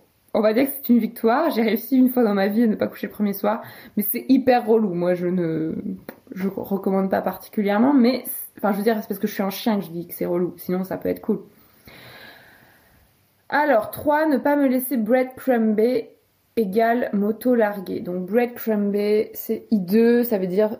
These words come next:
miette de pain. C'est comme ce que me faisait Sam, c'est-à-dire qu'il m'a dit qu'il voulait pas gérer ma dépendance affective, mais après il continuait à m'envoyer vite fait des messages tous les trois jours.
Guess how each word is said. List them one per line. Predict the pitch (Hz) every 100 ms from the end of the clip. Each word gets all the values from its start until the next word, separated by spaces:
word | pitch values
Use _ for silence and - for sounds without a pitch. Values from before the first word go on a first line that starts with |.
| -
miette | 202 226 180
de | 202
pain. | 196 220 220 269 277 _ _ _ _ _ _ _ _ _ - - -
C'est | 233
comme | 233 247
ce | 233
que | 226
me |
faisait | 208 220 196 208 202 214 - -
Sam, | 233 269 247 - - - -
c'est-à-dire | 196 185 226 -
qu'il | 208 208
m'a | 208 208
dit | 202 208
qu'il | 185
voulait | 180 -
pas | 214
gérer | 196 196
ma | 202
dépendance | 185 180 180 180
affective, | 185 185 - 285
mais | 262
après | 190 220
il | 226
continuait | 208 - 214
à | 226
m'envoyer | 196 175 185 208
vite | 190
fait | 233
des | 214
messages | 185 180 220 226
tous | 196
les |
trois | 190 - 190
jours. | 180 -